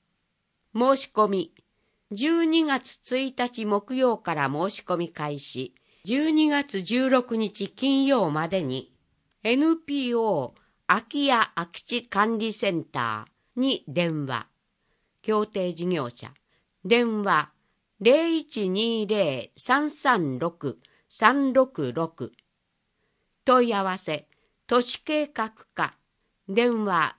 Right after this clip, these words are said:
二九九八九一九二。埼玉県労働セミナー。日時、一月二十六日木曜、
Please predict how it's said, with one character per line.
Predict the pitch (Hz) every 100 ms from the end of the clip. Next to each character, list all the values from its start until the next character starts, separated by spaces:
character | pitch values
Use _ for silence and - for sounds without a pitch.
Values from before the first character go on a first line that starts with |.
| -
二 | 240 320 311
九 | - 294 226
九 | 202 - 233 247
八 | 254 185 - 143 143 _ _ _ _
九 | 277 311 320 311
一 | 294 285 - - _
九 | - 254 247 226 208
二。 | 202 196
埼 | 139 110
玉 | - 285 285
県 | - 170 143 139 143
労 | 180 262 302
働 | 285 277 277
セ | 269 262
ミ | 214
ナ | 143 120 113 107 98 _ _ _ _ _ _ _ _ _ _ _ _ _ _ _ -
ー。 |
日 | 254 302 - 190
時、 | - 113 - _ _ _ _ _ -
一 | 208 - 320
月 | 320 311 220
二 | 233 269
十 | 254 240 196
六 | 185 180 226
日 | 214 202 - 180 -
木 | 190 196 - 240
曜、 | 220 151 113 107